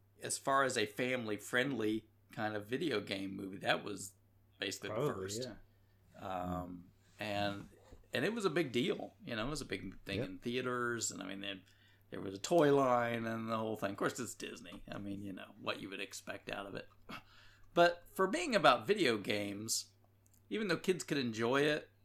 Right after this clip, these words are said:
Speaker 1: it was a surprisingly adult story, really, for the characters. Um, 'cause, you know, the, the story being that, um, <clears throat> this guy is Flynn, right? He's,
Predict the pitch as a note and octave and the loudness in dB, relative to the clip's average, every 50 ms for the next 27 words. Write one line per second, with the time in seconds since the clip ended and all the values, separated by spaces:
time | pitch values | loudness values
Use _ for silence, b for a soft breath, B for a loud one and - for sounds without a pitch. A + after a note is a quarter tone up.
0 | - C#3 D3+ D3+ D#3+ D3+ C#3+ - - - - _ _ _ - - _ - - C#3+ | -8 -6 -4 -2 -2 -2 0 0 -2 -2 -4 _ _ _ -20 -20 _ -6 -2 0
1 | - F3+ E3+ - B3+ D#4+ D#4 B3 A3+ F#3 E3 D3 C#3 B2+ A#2+ A#2+ A#2 C3 C3 A#2+ | 0 0 0 0 2 2 2 2 2 2 4 4 6 6 6 6 6 4 4 4
2 | A#2 - - - _ _ _ - - - - G3+ G3+ G3 - - - - - _ | 2 -2 -10 -14 _ _ _ -6 -6 2 4 4 4 4 2 -4 -8 -10 -14 _
3 | _ _ _ _ _ _ _ _ _ _ _ _ _ - - _ _ _ _ - | _ _ _ _ _ _ _ _ _ _ _ _ _ -20 -20 _ _ _ _ -18
4 | - - A#2+ B2 D3+ D3+ A2+ G2+ - - - F#2+ F#2 - - - C3+ - B2+ A2+ | -12 -6 -2 -2 0 0 0 -2 -2 -2 -6 -6 -6 -6 -6 -4 -2 0 0 0
5 | A2 G2+ - - G2 F#2+ F#2+ F#2+ F#2 - - - - _ - G#2 G2+ G2 G2 G2 | -2 -2 -4 -6 -6 -6 -4 -6 -6 -6 -8 -8 -10 _ -6 -2 -2 0 0 2
6 | G2 G2 G2 F#2+ G2 G2 - _ _ _ _ _ _ _ _ _ _ _ _ _ | 2 0 0 -2 -6 -12 -16 _ _ _ _ _ _ _ _ _ _ _ _ _
7 | _ _ _ _ _ _ - - - B B B B B B B B - B2 C3 | _ _ _ _ _ _ -20 -18 -18 B B B B B B B B -4 0 0
8 | B2+ A#2 A#2 A#2 A#2 A#2 - - - - A#2+ - - - - - - B2 A#2 A2+ | 2 2 2 2 0 0 -4 -8 -8 -8 -8 -8 -8 -8 -8 -4 -4 0 2 4
9 | A2 G#2+ G#2+ G#2 G#2 G#2 - - - - - - - - A#2 A2 G#2+ G#2+ G#2+ G#2 | 4 4 4 4 2 0 -4 -8 -14 -20 -20 -14 -6 -2 0 0 0 0 0 2
10 | G2+ G2 G2+ G2+ - - G#2 G2 F#2+ F#2+ F#2+ F#2+ F#2+ F#2 _ b b b b b | 4 4 2 2 0 0 0 2 2 0 -2 -6 -8 -10 _ b b b b b
11 | b b b b b b _ _ - - - - B2+ C#3 D3 C#3+ - - - C3+ | b b b b b b _ _ -4 0 0 0 0 0 0 0 0 0 2 2
12 | A2+ A#2 A#2 A2+ A2 G#2+ G2+ - - _ _ _ _ _ _ _ _ - - - | 4 4 4 4 2 0 -4 -8 -10 _ _ _ _ _ _ _ _ -20 -16 -10
13 | - B2 A2+ G#2 F#2+ F2+ F#2 G2+ A2 A2+ - - - G2+ G2 G2 G2 G#2 G2 G2 | -6 -4 -2 -2 -4 -4 -6 -8 -8 -8 -6 0 0 2 2 2 -2 -4 -6 -6
14 | F#2+ - - - | -6 -8 -10 -12